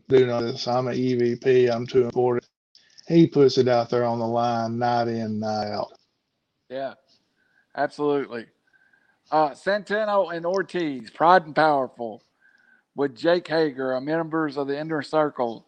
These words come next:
Speaker 2: with, from triple A, their booker, their, their, their head person in charge, Konnan,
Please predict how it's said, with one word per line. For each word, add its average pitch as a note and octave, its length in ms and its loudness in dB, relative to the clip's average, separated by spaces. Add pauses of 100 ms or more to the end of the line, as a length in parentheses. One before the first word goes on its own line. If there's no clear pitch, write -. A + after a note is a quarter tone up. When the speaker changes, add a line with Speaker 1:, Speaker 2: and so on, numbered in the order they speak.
(560)
Speaker 2:
with, G3+ 540 4 (920)
from G3+ 380 4
triple G3 480 -2
A, C3+ 460 -2 (880)
their D#3 260 2
booker, D#3+ 480 2
their, D#3+ 400 -2
their, D#3 400 -2
their D#3 200 0
head D#3+ 280 -2
person D3+ 340 -6
in C3+ 120 -8
charge, C3+ 500 -4
Konnan, C3+ 600 -6